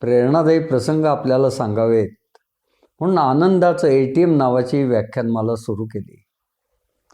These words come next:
त्यात एक दिवस मला पुण्यातल्या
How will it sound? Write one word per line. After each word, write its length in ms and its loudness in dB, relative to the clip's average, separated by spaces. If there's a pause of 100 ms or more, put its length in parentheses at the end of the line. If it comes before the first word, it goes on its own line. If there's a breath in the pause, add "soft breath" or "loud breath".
(540)
त्यात 220 -2
एक 220 0
दिवस 360 0
मला 420 -2 (840)
पुण्यातल्या 600 -2